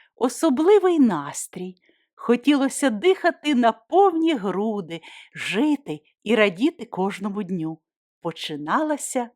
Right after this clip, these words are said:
весна. Два дні поспіль на вулицях біля квіткових крамниць продавали багато різних квітів. Серед сірих буденних вулиць, які омивалися брудними струмочками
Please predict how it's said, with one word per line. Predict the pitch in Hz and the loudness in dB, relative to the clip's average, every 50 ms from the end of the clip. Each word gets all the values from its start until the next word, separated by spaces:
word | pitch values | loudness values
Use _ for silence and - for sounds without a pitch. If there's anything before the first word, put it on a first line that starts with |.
| _ _ | _ _
весна. | - 165 160 - - - - 160 151 151 147 143 135 _ _ _ _ _ _ _ _ _ _ _ _ _ _ _ _ | -10 -10 -10 -8 -12 -10 -8 -8 -8 -8 -8 -10 -14 _ _ _ _ _ _ _ _ _ _ _ _ _ _ _ _
Два | 165 151 208 220 320 392 392 | -12 -6 4 6 6 6 6
дні | 269 196 208 233 269 269 | 2 0 2 2 2 2
поспіль | 277 _ - 247 349 320 - - - - 294 277 262 - _ - _ _ _ | 2 _ 0 0 0 -2 -4 -10 -4 -2 -2 -2 -2 -4 _ -20 _ _ _
на | 156 160 170 | -10 -10 -8
вулицях | 160 202 262 311 254 190 - - - 156 143 135 - _ _ _ _ _ | -6 -4 -2 -2 -2 -4 -6 -8 -12 -12 -12 -12 -16 _ _ _ _ _
біля | - 175 165 165 156 156 151 | -8 -6 -4 -4 -6 -6 -8
квіткових | - - 185 214 - - - 165 147 147 156 143 | -6 -6 -6 -6 -6 -4 -4 -4 -4 -4 -6 -10
крамниць | _ - - 247 254 294 359 381 381 381 - - - - - _ _ _ _ | _ -2 0 4 4 6 4 4 2 0 -4 -14 -18 -20 -20 _ _ _ _
продавали | 320 339 311 240 302 285 254 285 359 381 339 320 | 2 2 4 6 4 6 6 6 6 4 4 0
багато | 240 185 202 202 202 151 202 233 277 269 - - 247 269 | 0 2 2 2 4 4 4 4 4 2 0 -2 -2 -2
різних | 180 175 175 180 156 175 180 180 - _ | -2 -4 -8 -8 -8 -8 -10 -10 -12 _
квітів. | - 185 151 156 156 151 143 - - 175 185 - _ _ _ _ _ _ _ _ _ | -10 -8 -8 -6 -8 -8 -10 -10 -12 -14 -14 -14 _ _ _ _ _ _ _ _ _
Серед | _ - - 196 185 180 180 - | _ -4 -2 -2 -2 -2 -6 -8
сірих | - - - 220 196 165 170 - - - | -12 -8 -4 -4 -4 -4 -6 -10 -12 -18
буденних | 165 165 202 180 180 180 160 156 160 180 185 - | -10 -8 -8 -6 -4 -4 -6 -4 -8 -10 -10 -4
вулиць, | 254 330 392 359 262 196 - - - - _ - _ _ _ _ | 2 2 4 4 4 0 -2 -6 -14 -18 _ -20 _ _ _ _
які | 160 170 170 - - 185 190 - | -10 -10 -10 -8 -8 -10 -8 -6
омивалися | 190 190 190 202 208 196 214 190 170 170 165 - - 185 170 | -6 -4 -4 -4 0 2 2 2 2 0 -6 -8 -6 -6 -4
брудними | 170 190 208 226 196 185 226 214 190 180 180 185 | -2 -2 -2 -2 0 0 0 0 0 -4 -6 -8
струмочками | - - - - 220 214 208 190 180 - - - - 165 160 165 165 | -10 -4 -2 -2 0 0 -2 -4 -6 -8 -8 -12 -10 -8 -6 -6 -8